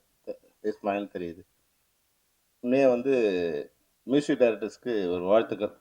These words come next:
நல்லா இருந்துச்சு. "சேலத்து மாம்பழமேன்னு" கேட்கும்போது, அதை வந்து ஒரு ஓப்பனிங் நல்ல கேட்சி வேர்ட்ஸ் போட்டு, அதை சிறப்பாகவும் பண்ணியிருக்காங்க. சினிமாட்டோகிராஃபி பண்ணவங்களுக்கும் என்னுடைய வாழ்த்துக்கள். இஸ்மாயில் வந்து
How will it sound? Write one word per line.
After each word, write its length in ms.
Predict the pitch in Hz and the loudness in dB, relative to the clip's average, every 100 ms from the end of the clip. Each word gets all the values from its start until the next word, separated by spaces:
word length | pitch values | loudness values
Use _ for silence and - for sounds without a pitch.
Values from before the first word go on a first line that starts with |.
| - | -10
நல்லா 280 | 98 113 113 | -2 4 4
இருந்துச்சு. 220 | 98 - | 2 2
"சேலத்து 320 | 110 127 123 | 4 4 4
மாம்பழமேன்னு" 720 | 113 107 110 107 107 113 104 | 0 2 4 2 2 -4 -6
கேட்கும்போது, 600 | 101 107 - 104 98 147 - _ - | -6 -6 -8 -12 -10 -12 -16 _ -2
அதை 160 | 104 | 0
வந்து 200 | 101 107 | 0 0
ஒரு 400 | 113 90 76 71 - | 0 0 -4 -8 0
ஓப்பனிங் 460 | 123 131 139 113 110 | 0 2 0 -2 -2
நல்ல 280 | 101 117 - | -2 -2 2
கேட்சி 320 | 120 120 120 | 2 2 -2
வேர்ட்ஸ் 360 | 104 110 - - | -2 -2 -6 -10
போட்டு, 360 | 98 - 127 - _ _ _ _ _ | -10 -4 -6 -6 _ _ _ _ _
அதை 220 | 101 98 95 85 76 78 - _ - | -6 -2 -2 -2 -4 -8 -12 _ -4
சிறப்பாகவும் 440 | 113 117 117 113 | -4 0 -2 -2
பண்ணியிருக்காங்க. 600 | 104 101 92 92 98 117 - _ _ _ _ _ - | -6 -6 -8 -10 -8 -10 -12 _ _ _ _ _ -10
சினிமாட்டோகிராஃபி 420 | 113 113 107 101 - | -6 0 0 -2 -6
பண்ணவங்களுக்கும் 720 | 90 95 92 101 101 90 85 - _ _ | -10 -8 -8 -8 -8 -8 -12 -18 _ _
என்னுடைய 280 | 90 87 85 | -10 -6 -2
வாழ்த்துக்கள். 420 | 87 - - - _ _ _ _ _ _ | -4 -6 -14 -16 _ _ _ _ _ _
இஸ்மாயில் 400 | - - 120 113 | -12 0 2 4
வந்து 840 | 107 104 117 107 95 90 85 82 | 0 -2 0 0 0 -4 -6 -8